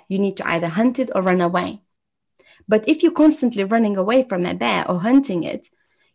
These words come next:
your body and brain doesn't get a chance to replenish. And you can't really have empowering relationships. You can't have well-functioning, creative thinking. You can't think out of the box. We can only do those things,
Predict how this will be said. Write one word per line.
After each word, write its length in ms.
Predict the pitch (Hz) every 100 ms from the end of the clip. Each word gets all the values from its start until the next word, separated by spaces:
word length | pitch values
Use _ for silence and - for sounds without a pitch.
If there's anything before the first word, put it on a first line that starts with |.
| -
your 200 | 202 208
body 320 | 202 233 214
and 100 | 190
brain 200 | 190 190
doesn't 240 | 185 185
get 120 | 185 175
a 40 |
chance 280 | - - -
to 140 | -
replenish. 760 | - - - - - - - - _ -
And 160 | 202
you 60 | 208
can't 420 | 208 - 269 254 214
really 400 | 233 233 214 214 _
have 240 | - 175 175
empowering 520 | 185 185 180 165 170
relationships. 960 | 170 165 - 208 269 262 320 349 - - _ _ _
You 80 | -
can't 240 | - 220 196
have 420 | 208 202 180 - - _
well-functioning, 1000 | 196 208 202 - 277 302 - 185 - -
creative 600 | 156 190 208 247 240 208
thinking. 680 | - 143 135 160 - - - _ _ -
You 80 | 208
can't 260 | 214 214
think 160 | 214 202
out 180 | 190 185
of 120 | 185
the 80 | 185
box. 280 | 226 220
We 60 | -
can 160 | 202 -
only 280 | 226 240
do 220 | 208 226 226
those 240 | 220 214
things, 420 | - 214 208 -